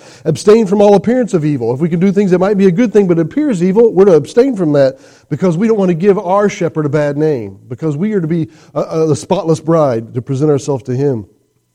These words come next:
And that the very God of peace and, and, and sanctify you wholly. And I pray God, <clears throat> and I pray God your whole spirit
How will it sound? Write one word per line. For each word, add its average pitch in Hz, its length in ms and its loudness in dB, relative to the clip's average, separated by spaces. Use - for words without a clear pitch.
And 151 220 0
that 143 140 0
the 139 80 0
very 190 260 4
God 170 240 4
of 143 100 0
peace 196 300 -2
and, 135 180 -4
and, 127 220 -4
and 123 240 -10
sanctify 165 560 -2
you 135 200 0
wholly. 147 460 2
And 131 100 -2
I 139 80 0
pray 165 240 2
God, 165 480 2
<clears throat> - 200 -20
and 113 200 -12
I 117 80 -4
pray 165 180 -4
God 139 280 -2
your 120 140 -4
whole 165 260 -2
spirit 117 480 -6